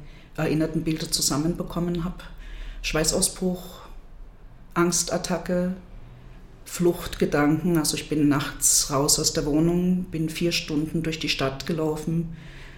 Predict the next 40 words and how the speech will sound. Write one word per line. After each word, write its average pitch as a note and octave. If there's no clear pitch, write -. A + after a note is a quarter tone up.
habe -
versucht, E3+
mir E3
Unterstützung E3
zu E3
holen, D#3+
also -
war D3
vollkommen D#3
überfordert. C#3+
Das -
heißt, D3
ich -
hatte D#3
Körpererinnerungen E3
mit E3
trockenem E3+
Mund, F3
also -
vegetative D#3
Zeichen, D#3+
ein C#3+
Vernichtungsgefühl D#3+
im D#3
ganzen D3
Körper D3
und C#3+
habe C#3
es -
nicht C#3+
zuordnen C3
können. C#3+
So -
fing D3+
das D3
alles D3
an, E3
das -
war C3
neunzehnhundertneunzig. C#3